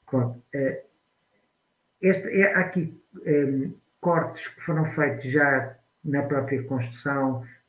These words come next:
Esta fachada, por exemplo, era uma fachada quadrada, e depois tive que, que fazer este corte no canto superior, do lado direito, exatamente para passar os ramos. Portanto, há um conjunto de cortes que são feitos no próprio sítio,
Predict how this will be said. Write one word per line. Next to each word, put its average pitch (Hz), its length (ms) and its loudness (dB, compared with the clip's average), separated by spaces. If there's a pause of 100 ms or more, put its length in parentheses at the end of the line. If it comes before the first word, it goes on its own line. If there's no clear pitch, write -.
(240)
Esta 139 280 0
fachada, 135 440 0
por 113 60 -6
exemplo, 131 240 0
era 135 120 4
uma 135 160 -2 (320)
fachada 131 400 0
quadrada, 123 720 2 (360)
e 123 80 2
depois 143 400 2
tive - 280 0 (220)
que, 123 140 -2 (120)
que 135 120 -8
fazer 147 400 4
este 147 220 2
corte 143 540 0 (360)
no 120 180 4
canto 135 280 2
superior, 131 840 2 (260)
do 117 100 -2
lado 127 200 4
direito, 131 400 2
exatamente 135 580 2
para 131 120 -2
passar 123 440 0
os 117 140 2
ramos. 127 200 0
Portanto, - 240 -2
há 151 80 2
um 156 100 0
conjunto 170 420 -2
de - 60 -20
cortes 170 340 -2
que - 60 -14
são 165 120 -4
feitos - 360 -4
no 156 180 2
próprio - 300 -2
sítio, - 420 -8